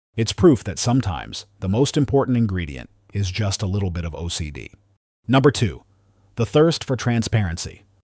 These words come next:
Why does a glass of water seem so much more refreshing than a glass of milk on a hot day? Part of it is hydration, sure, but a huge part of it is color, or rather, the lack of it. Our brains have a deep,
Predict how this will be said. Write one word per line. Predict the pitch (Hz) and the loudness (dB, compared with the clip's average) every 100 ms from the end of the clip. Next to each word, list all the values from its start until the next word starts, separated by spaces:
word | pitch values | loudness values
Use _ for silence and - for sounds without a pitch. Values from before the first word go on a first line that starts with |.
| _ | _
Why | - 131 | 2 4
does | 175 135 | 6 4
a | |
glass | 120 123 117 | 2 2 0
of | 95 | 0
water | 107 110 82 | 0 -2 -4
seem | 87 117 110 | -4 -2 0
so | - 139 | 2 2
much | 139 123 | 2 2
more | 123 117 | 2 2
refreshing | 101 92 123 117 98 90 | 0 -2 -2 0 -2 -2
than | 87 | -4
a | |
glass | 87 98 107 | -4 -4 -2
of | 92 82 | -2 0
milk | 110 95 | 0 -2
on | 92 | -4
a | 90 | -4
hot | 92 98 | -2 -4
day? | - 95 60 - _ _ _ _ _ _ _ _ | -4 -6 -8 -16 _ _ _ _ _ _ _ _
Part | - 160 | 6 8
of | 139 | 8
it | 120 | 4
is | 110 120 | 0 0
hydration, | 104 95 110 110 - 62 | 0 0 0 -2 -4 -10
sure, | - - 113 65 - _ _ _ - | -6 -2 -2 -4 -12 _ _ _ -6
but | 110 | -2
a | 110 | 0
huge | 160 147 - | 2 2 0
part | 101 85 | -4 -4
of | 80 | -6
it | 82 | -6
is | 95 | -4
color, | 131 101 55 - _ _ _ _ | -2 -2 -4 -18 _ _ _ _
or | 104 | -2
rather, | 95 104 101 95 - _ _ _ _ - | 0 0 0 -4 -6 _ _ _ _ -6
the | 98 | -2
lack | 98 120 113 | 0 2 0
of | 90 67 | -2 -6
it. | - - _ _ _ _ - | -12 -20 _ _ _ _ 0
Our | 123 | 2
brains | 120 151 156 131 | 6 6 4 2
have | 101 | -2
a | |
deep, | 85 85 127 - | -2 0 0 -2